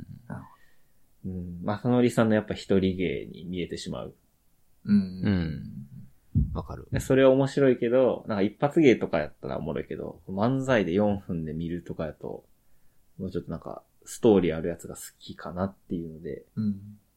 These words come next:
Speaker 3: うん。
Speaker 2: ちょっと低めの七位ですね。
Speaker 3: なんかさ、正則さんをみんなが褒めてるっていうのは、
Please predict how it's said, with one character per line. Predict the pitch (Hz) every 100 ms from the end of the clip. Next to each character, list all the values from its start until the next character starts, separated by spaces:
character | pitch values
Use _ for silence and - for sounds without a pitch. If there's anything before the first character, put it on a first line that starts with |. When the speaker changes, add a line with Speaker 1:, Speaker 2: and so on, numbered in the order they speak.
| -
Speaker 3:
う | 90
ん。 | 107 - _ _
Speaker 2:
ち | -
ょ |
っ | -
と | -
低 | - - 82
め | 76
の | 69 -
七 | - 90 80
位 | 64
で | -
す | - 92
ね。 | 92 - _ _ - 90 - _ _ _
Speaker 3:
な | -
ん | 131
か | 87
さ、 | 82 80 - _ - _ _
正 | - 110 143
則 | 160
さ | 151 147
ん | 147
を | 143 - _
み | 123
ん |
な | 123
が | 85
褒 | 90
め | 87
て | 98
る |
っ |
て | - -
い |
う |
の | -
は、 | -